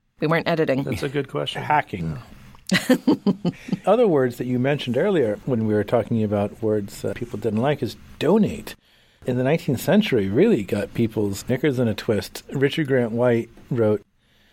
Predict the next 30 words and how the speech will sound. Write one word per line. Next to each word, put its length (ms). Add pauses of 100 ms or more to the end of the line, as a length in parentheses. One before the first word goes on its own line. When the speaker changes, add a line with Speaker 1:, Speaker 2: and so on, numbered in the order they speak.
Speaker 3:
"This 320
word, 400
donate, 400 (100)
is 300 (200)
utterly 640 (100)
abominable. 1040 (580)
One 260
that 220
any 220
lover 580
of 140
simple, 340
honest 320
English 340
cannot 280
hear 200
with 200
patience 580
and 120
without 380
offense." 640 (640)
Oliver 420
Bell 280 (160)
Bunce, 380
who 100
wrote 180
a 40
book 320 (160)
with 240
the 120